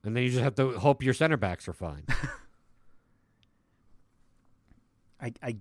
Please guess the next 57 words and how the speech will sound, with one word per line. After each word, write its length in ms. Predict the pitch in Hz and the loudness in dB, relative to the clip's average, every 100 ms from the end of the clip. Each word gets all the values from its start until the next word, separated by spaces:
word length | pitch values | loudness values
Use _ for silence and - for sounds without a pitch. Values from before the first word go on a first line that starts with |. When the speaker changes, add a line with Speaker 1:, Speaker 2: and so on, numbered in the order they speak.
| _ _ _ | _ _ _
Speaker 2:
I 80 | 110 | -10
guess. 480 | 101 139 190 - - | 0 2 2 -2 0
Speaker 1:
What 120 | 170 339 | 2 4
is 60 | |
this 140 | 427 381 | 4 6
podcast 600 | - 320 339 - 311 - | 8 8 8 6 6 4
turning 320 | 277 311 349 | 4 4 6
into? 500 | 403 403 - 98 65 _ _ _ _ | 2 2 -2 -2 -4 _ _ _ _
Speaker 2:
It's 160 | 170 156 | -8 0
a 140 | 196 | 2
reasonable 460 | 175 160 170 175 190 | 2 2 2 2 -2
discussion 480 | 185 - 117 110 131 | -4 -2 0 0 0
about 140 | 135 | -2
whether 180 | 113 113 | 0 -2
you 80 | 123 | -4
should 140 | - | -8
play 160 | - 139 | -4 -2
Messi 420 | 117 98 - 131 | -2 -4 -6 -8
and 200 | 120 110 | -4 -2
Ronaldo 520 | 123 123 113 101 120 - _ - | -2 -2 -4 -4 -8 -12 _ -6
on 100 | 123 | -4
a 40 | |
slate 220 | 117 - 277 | -2 4 6
Speaker 1:
Oh, 80 | |
no, 100 | 269 | 8
Speaker 2:
that 60 | 277 | 8
has 40 | |
Speaker 1:
I 80 | 240 | 6
think 160 | 247 311 | 6 4
Speaker 2:
Messi 40 | |
Speaker 1:
it's 100 | 214 | 4
Speaker 2:
and 80 | 175 | 4
Speaker 1:
ri-, 40 | 165 | 6
Speaker 2:
Ronaldo. 40 | |
Speaker 1:
I 80 | 160 | 6
definitely 420 | 147 208 240 196 | 8 6 8 2
think 180 | 156 147 | 4 2
it's 120 | 139 | 4
a 60 | 147 | 4
reasonable 360 | 143 147 139 | 4 0 0
discussion. 520 | 139 135 277 277 - 110 | 0 0 2 2 2 -4
It 100 | 113 | -4
just, 180 | 156 | -4
it 140 | 147 127 | -6 -2
feels, 240 | 170 170 | 2 2
it, 220 | 165 160 - - - | 0 -8 -14 -20 -4
it 140 | 165 185 | 0 4
feels 180 | 226 | 4
like 120 | 196 160 | 4 0
the 80 | |
World 240 | 160 202 - | 2 4 4
Cup 240 | - - | 4 4
is 100 | 113 110 | 0 -4
just, 140 | 139 | -2
like, 140 | 156 | -2
fried 280 | - 117 120 | -2 2 2
our 80 | 139 | 2